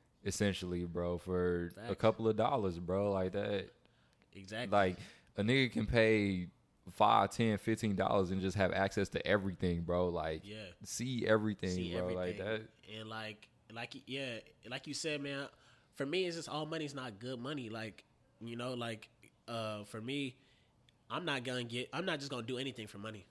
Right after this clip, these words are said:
Speaker 2: Like,
Speaker 1: Yeah,
Speaker 2: straight
Speaker 1: like,
Speaker 2: up,
Speaker 1: it's
Speaker 2: like,
Speaker 1: not, it's
Speaker 2: it's,
Speaker 1: never
Speaker 2: it's
Speaker 1: that
Speaker 2: not, it's,
Speaker 1: serious,
Speaker 2: it's
Speaker 1: bro.
Speaker 2: never that serious for me,
Speaker 1: It's
Speaker 2: bro. Like, we got, I'll, I'ma do, I'll do a job here and there for some money, but I'm not, like, willing to do anything for money. Like, it's not, that's just not me.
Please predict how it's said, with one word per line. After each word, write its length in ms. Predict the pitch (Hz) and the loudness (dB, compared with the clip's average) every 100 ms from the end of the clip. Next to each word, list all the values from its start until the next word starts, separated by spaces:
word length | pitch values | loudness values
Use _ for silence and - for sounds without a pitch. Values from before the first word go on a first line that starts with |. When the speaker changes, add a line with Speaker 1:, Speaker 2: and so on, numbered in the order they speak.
| - | -6
Speaker 2:
Like, 140 | 107 | -2
Speaker 1:
Yeah, 120 | 143 | 2
Speaker 2:
straight 120 | 123 98 | 2 4
Speaker 1:
like, 100 | 101 | 2
Speaker 2:
up, 60 | 98 | 2
Speaker 1:
it's 80 | 117 | 0
Speaker 2:
like, 80 | 120 | 4
Speaker 1:
not, 80 | |
it's 100 | 110 | 4
Speaker 2:
it's, 60 | 113 | 4
Speaker 1:
never 200 | 123 117 | 2 4
Speaker 2:
it's 20 | |
Speaker 1:
that 40 | 107 | 2
Speaker 2:
not, 20 | |
it's, 100 | - 104 117 123 | 2 0 -2 0
Speaker 1:
serious, 140 | 95 143 | 0 0
Speaker 2:
it's 160 | 175 | 2
Speaker 1:
bro. 80 | 98 | 4
Speaker 2:
never 220 | 175 175 | 4 4
that 160 | 156 139 | 0 -2
serious 300 | - 147 135 | -4 -4 -6
for 100 | 131 | -8
me, 120 | 143 | -6
Speaker 1:
It's 80 | 135 | -4
Speaker 2:
bro. 180 | 131 135 - - - - _ | -4 -6 -12 -20 -20 -20 _
Like, 280 | 135 123 113 | -6 -4 -2
we 80 | 165 | -2
got, 240 | 185 156 160 165 - | 0 -2 -4 -8 0
I'll, 260 | 185 190 - | 2 2 0
I'ma 240 | 190 214 | 0 0
do, 240 | 165 202 208 | 0 -2 -2
I'll 200 | 156 214 | -4 -2
do 160 | 175 160 | 0 -2
a 40 | |
job 480 | 120 151 160 160 156 | -2 -4 -2 -2 -4
here 200 | 147 151 | -8 -8
and 140 | 131 | -8
there 260 | 143 151 151 | -6 -4 -4
for 220 | - 143 | -6 -8
some 160 | 139 139 | -6 -6
money, 240 | 156 156 | -4 -4
but 180 | 135 127 | -6 -8
I'm 180 | 135 143 | -8 -6
not, 260 | 139 131 123 | -6 -6 -8
like, 260 | 117 113 - _ _ 117 | -12 -12 -16 _ _ -10
willing 280 | 135 131 | -6 -6
to 100 | 120 | -6
do 120 | 113 113 | -8 -8
anything 380 | 120 117 107 101 | -8 -8 -10 -14
for 120 | 104 | -14
money. 300 | 101 104 95 92 | -14 -12 -14 -14
Like, 160 | 95 | -14
it's 120 | 101 113 | -14 -14
not, 140 | - | -12
that's 140 | 117 113 | -10 -10
just 140 | 107 | -12
not 180 | 104 98 | -12 -12
me. 220 | 104 | -12